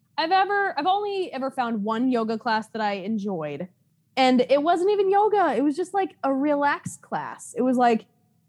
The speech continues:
we were, like, it was, it was dark and it was kind of warm in the studio. It wasn't, like, hot, but it was, like, nice and warm, and we all wrapped ourselves in blankets, and this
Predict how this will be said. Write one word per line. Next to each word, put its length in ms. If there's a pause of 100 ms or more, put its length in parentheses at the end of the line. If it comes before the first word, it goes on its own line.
(220)
we 100
were, 180
like, 300
it 120
was, 200
it 100
was 160
dark 440
and 220
it 100
was 260 (320)
kind 160
of 80
warm 360
in 60
the 80
studio. 420
It 60
wasn't, 220
like, 140 (300)
hot, 400 (480)
but 100
it 40
was, 140
like, 240
nice 360
and 180
warm, 280
and 100
we 80
all 140
wrapped 260
ourselves 380
in 120
blankets, 640
and 220 (920)
this 200